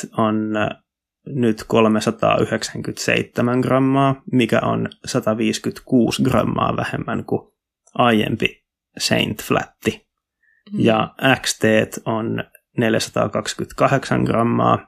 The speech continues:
Speaker 1: eli kolmekymmentäyksi grammaa painavammat, koska niissä ei ole sitä komposiittijuttua, ne on vaan alumiinisia, mut samannäköiset muuten.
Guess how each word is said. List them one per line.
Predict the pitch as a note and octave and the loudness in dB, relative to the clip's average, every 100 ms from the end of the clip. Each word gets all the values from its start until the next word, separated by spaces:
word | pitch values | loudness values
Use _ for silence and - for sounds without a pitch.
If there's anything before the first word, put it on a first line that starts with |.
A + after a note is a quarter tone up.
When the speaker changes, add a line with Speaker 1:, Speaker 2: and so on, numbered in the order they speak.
| _ _ _ _ _ _ _ - - - | _ _ _ _ _ _ _ -14 -12 -4
Speaker 1:
eli | A2+ G#2 G#2 | -2 0 0
kolmekymmentäyksi | A2 G#2+ A2 A#2 A2 - | 0 2 2 0 0 -2
grammaa | A2+ A2 A2 A2 | 0 0 0 -2
painavammat, | A2 A2 G#2+ G#2 G#2 A2 | 2 2 2 0 -2 -2
koska | - - A2 | -6 -6 -4
niissä | A2 - | -2 -2
ei | A#2 | -2
ole | |
sitä | - - | -4 -6
komposiittijuttua, | - A#2+ A#2+ G#2+ - G#2+ - - - _ - A2 - - A2 | -2 0 2 0 0 0 -2 -6 -6 _ -6 -6 -4 -2 0
ne | A2 | 0
on | A2 | -2
vaan | A2 G#2+ | 0 2
alumiinisia, | A2+ A#2+ A#2 A2+ G#2+ - G#2 - _ _ - | 2 4 2 2 0 -2 -6 -8 _ _ -8
mut | - | -4
samannäköiset | A2 A2 G#2+ G#2 G#2 - - | -2 -2 -2 -4 -6 -6 -4
muuten. | A#2 A2 G#2+ | -2 0 -2